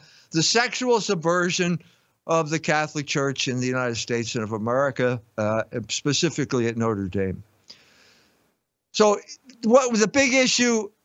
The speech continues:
before I got there in the nineteen sixties was contraception.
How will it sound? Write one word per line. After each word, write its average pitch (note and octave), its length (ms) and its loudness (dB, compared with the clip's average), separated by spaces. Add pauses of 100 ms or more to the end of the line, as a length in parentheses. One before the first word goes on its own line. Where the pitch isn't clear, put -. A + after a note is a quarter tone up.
(300)
before A3+ 540 4
I G3 180 2
got E3+ 320 0
there D#3 360 0 (380)
in E3 120 2
the D3+ 100 2
nineteen G#3 440 2
sixties F3 600 0
was D#3+ 160 -2
contraception. C#3 760 -4